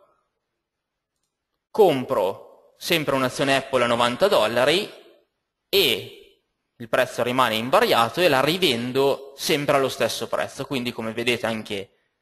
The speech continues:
dal piccolo schemino che mi son creato, compro a novanta, a novanta e rivendo allo stesso prezzo.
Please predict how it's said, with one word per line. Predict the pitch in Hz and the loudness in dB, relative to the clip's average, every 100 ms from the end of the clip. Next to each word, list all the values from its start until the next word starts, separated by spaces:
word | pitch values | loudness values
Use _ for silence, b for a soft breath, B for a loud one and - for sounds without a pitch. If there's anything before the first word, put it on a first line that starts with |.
| _ _ | _ _
dal | - 113 | -12 -12
piccolo | 127 - 131 123 | -12 -6 -4 -4
schemino | - 127 131 117 107 | -4 -4 -2 -2 -4
che | 120 | -6
mi | 113 | -8
son | - 113 | -6 -6
creato, | - 202 - 110 135 135 - - _ _ _ _ _ _ _ | 0 2 2 -2 -2 -2 -2 -14 _ _ _ _ _ _ _
compro | - 156 135 | -2 0 2
a | 151 | 2
novanta, | 202 117 117 117 117 117 - - | 2 2 0 2 2 2 -6 -10
a | 135 | -4
novanta | 143 165 117 113 147 147 | -2 2 0 0 0 2
e | - 156 | 2 2
rivendo | 170 120 110 110 113 - | 2 -2 -4 -2 -2 0
allo | 120 | -2
stesso | 107 113 - 107 | -2 -6 -6 -8
prezzo. | - 76 - - 101 | -6 -6 -8 -12 -12